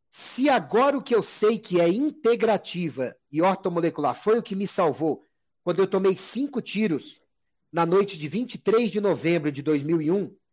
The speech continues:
que mudou a minha vida pra melhor, sabe? É, eu quero é divulgar esse tipo de coisa, fazer cada vez melhor e ajudar as pessoas, dar mais essa ferramenta, mais essa opção pras pessoas.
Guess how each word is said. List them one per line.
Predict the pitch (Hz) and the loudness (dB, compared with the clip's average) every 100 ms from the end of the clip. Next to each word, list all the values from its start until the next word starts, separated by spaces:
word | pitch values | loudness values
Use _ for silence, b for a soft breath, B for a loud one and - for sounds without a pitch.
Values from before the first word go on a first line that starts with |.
| _ | _
que | - | -8
mudou | 165 151 185 | -6 0 0
a | 202 | 2
minha | 160 | -2
vida | 113 185 196 120 - _ _ _ _ _ _ _ _ _ - | -2 -2 -2 -4 -10 _ _ _ _ _ _ _ _ _ -4
pra | 165 | 0
melhor, | 175 151 143 190 170 - _ _ _ _ | 2 2 4 2 2 -6 _ _ _ _
sabe? | - 185 170 113 b b b b _ - | 0 2 2 -2 b b b b _ -2
É, | 165 180 185 175 175 | 2 4 4 2 2
eu | 202 | 2
quero | 202 196 202 220 233 | 2 4 4 4 2
é | 185 | 0
divulgar | 170 156 233 233 160 175 196 196 _ _ _ _ | 0 -2 -4 -4 0 2 2 0 _ _ _ _
esse | - 160 - | -4 -2 -2
tipo | - 175 165 | -4 -6 -6
de | 131 | -10
coisa, | - 160 185 175 185 _ _ - | -2 2 2 2 -4 _ _ -6
fazer | - 185 - 226 | 0 2 2 0
cada | 226 202 175 | 2 0 2
vez | 175 175 | 2 0
melhor | 165 147 135 160 180 - _ _ _ | 0 0 2 2 0 -6 _ _ _
e | 175 202 196 | -6 -6 -2
ajudar | 190 214 202 156 202 | 0 0 0 0 2
as | 196 | 2
pessoas, | 202 - 180 | 0 0 0
dar | 160 190 226 | 2 2 2
mais | 196 156 | 2 2
essa | 170 160 | 2 0
ferramenta, | 151 165 147 151 165 160 | -2 -2 -2 -4 -4 -2
mais | 170 160 | 0 0
essa | 165 170 | 0 -2
opção | - - | -2 -2
pras | 160 165 | -2 -4
pessoas. | - 170 - 123 98 | -2 -2 -2 -4 -6